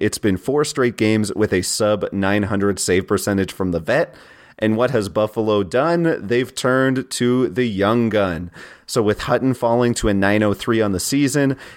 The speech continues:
what better time for Linus Ullmark to have a shot at taking this job? He recently played three straight, and with only one quality start, it's not like he's been lighting the world on fire, but his nine fifteen save percentage on the season is certainly better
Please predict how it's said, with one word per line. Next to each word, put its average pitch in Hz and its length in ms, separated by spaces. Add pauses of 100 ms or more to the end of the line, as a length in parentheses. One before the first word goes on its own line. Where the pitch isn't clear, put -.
(140)
what 143 240
better 233 240
time 107 400
for 110 180
Linus 104 340
Ullmark 101 440
to 98 280
have 101 220
a 101 60
shot 90 380
at 87 120
taking 95 360
this 90 200
job? 82 500 (220)
He 123 140
recently 147 540
played 117 520
three 113 280
straight, 101 480 (180)
and 104 80
with 107 340
only 196 300
one 131 280
quality 117 440
start, 101 560 (240)
it's - 240
not 104 300
like 107 160
he's 107 240
been 101 180
lighting 98 320
the 87 100
world 90 320
on 120 160
fire, 135 480
but 113 140
his 120 180
nine 104 320
fifteen 120 800
save 104 280
percentage 107 380
on 98 120
the 90 80
season 107 480
is 92 180
certainly 139 460
better 113 420